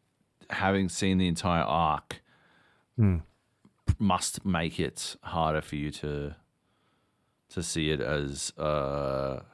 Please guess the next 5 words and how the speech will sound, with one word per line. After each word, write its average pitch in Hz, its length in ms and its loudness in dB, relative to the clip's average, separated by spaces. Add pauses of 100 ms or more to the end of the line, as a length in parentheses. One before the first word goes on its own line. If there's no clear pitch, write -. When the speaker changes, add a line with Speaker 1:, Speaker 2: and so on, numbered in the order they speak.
(440)
Speaker 1:
anything 90 400 -2
other 80 240 2
than 71 520 4 (480)
the - 100 2
potential, - 640 -2